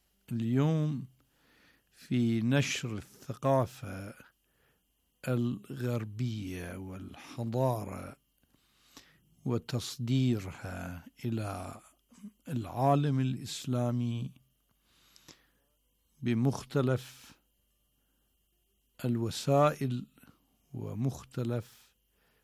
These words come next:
والعديد من الإمكانات. يستخدم اليوم الغرب الفضائيات، القنوات الفضائية بشكل واسع،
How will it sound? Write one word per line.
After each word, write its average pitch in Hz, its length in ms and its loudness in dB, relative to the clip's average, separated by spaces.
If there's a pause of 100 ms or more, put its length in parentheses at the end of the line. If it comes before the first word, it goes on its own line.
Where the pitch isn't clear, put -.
(180)
والعديد 113 880 -2
من 131 220 4
الإمكانات. 107 960 -4 (1400)
يستخدم 131 720 0
اليوم 113 540 2
الغرب 127 580 0 (2000)
الفضائيات، 101 3000 -4
القنوات 110 760 -2
الفضائية 110 880 -2
بشكل 117 680 -4
واسع، 117 600 -2